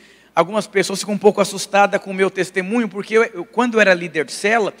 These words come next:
eu fechei três células e hoje sou pastor. E eu percebi o que mudou na minha vida foi o dia que eu decidi crer na verdade de Deus ao meu respeito. Então, as, você, eh, tem irmãos que são mais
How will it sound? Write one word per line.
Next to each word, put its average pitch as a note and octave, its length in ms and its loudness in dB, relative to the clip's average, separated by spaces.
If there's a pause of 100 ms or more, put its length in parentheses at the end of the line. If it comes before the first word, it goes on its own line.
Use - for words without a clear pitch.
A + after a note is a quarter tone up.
(240)
eu F3+ 80 -2
fechei G#3+ 420 4
três A3+ 340 8
células G#3+ 500 10
e A#3 80 8
hoje G#3+ 200 12
sou A#3 120 8
pastor. A#3 440 2 (840)
E G3+ 80 -10
eu A#3+ 100 4
percebi A#3+ 480 -2
o B3 40 -10
que B3 200 -14
mudou A#3 380 -6
na B3+ 100 -8
minha G#3+ 160 -8
vida A#3+ 320 -6
foi A#3 160 -12
o G#3+ 80 -14
dia A#3+ 180 -6
que A#3 120 -10
eu A3+ 40 -6
decidi A#3+ 1000 -8 (440)
crer D4 560 -4
na B3+ 200 -8
verdade G#3+ 680 -4
de A3+ 60 -12
Deus G#3+ 400 -4
ao A3+ 80 -2
meu A3+ 200 -6
respeito. A#3 880 -6 (880)
Então, D4+ 320 0
as, C4+ 140 -4 (340)
você, B3 280 -8
eh, A#3 420 -10
tem B3+ 260 -6
irmãos B3+ 440 0
que - 40 -12
são C4 140 -6
mais C4 260 -6